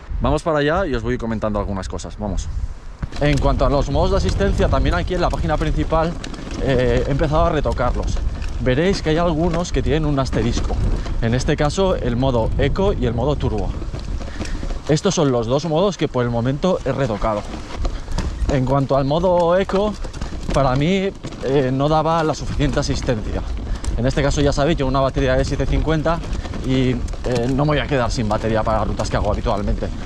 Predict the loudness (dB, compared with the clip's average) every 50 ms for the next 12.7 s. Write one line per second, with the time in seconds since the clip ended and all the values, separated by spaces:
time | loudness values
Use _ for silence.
0 | -4 -4 -2 0 0 2 2 2 2 2 2 0 0 0 0 -2 0 0 0 0
1 | 0 -2 0 0 0 0 0 0 -2 -2 0 0 2 2 2 2 2 2 2 0
2 | -2 -4 -6 -8 -8 -8 -6 -8 -4 0 0 2 2 0 -2 0 0 2 4 4
3 | 4 4 2 2 2 0 0 0 0 0 0 0 -2 0 0 0 0 0 -2 -4
4 | -8 -14 -12 -12 -12 -12 -8 -2 2 2 2 4 4 4 4 4 4 2 2 0
5 | 0 2 2 2 2 2 0 0 0 0 0 0 0 -2 -2 -4 -2 0 -2 0
6 | 0 -2 -4 -4 -4 -6 -6 -6 -6 -6 -6 0 2 2 2 4 2 2 2 2
7 | 0 0 0 0 2 2 2 2 0 0 0 0 0 2 2 2 0 0 -4 -8
8 | -14 -18 -16 -10 -4 -2 -2 0 0 0 2 2 2 2 0 0 -2 -4 -2 -2
9 | -4 -4 -2 -4 -6 -6 -8 -10 -12 -12 -12 -10 -8 -8 -8 -6 -4 -4 -4 -4
10 | -6 -10 -10 -10 -4 0 2 2 2 2 2 2 2 2 2 0 0 0 -2 -2
11 | -2 -2 -4 0 0 0 0 0 0 0 2 2 2 2 2 0 0 0 0 0
12 | 0 2 2 2 0 2 2 2 2 2 0 0 -4 -6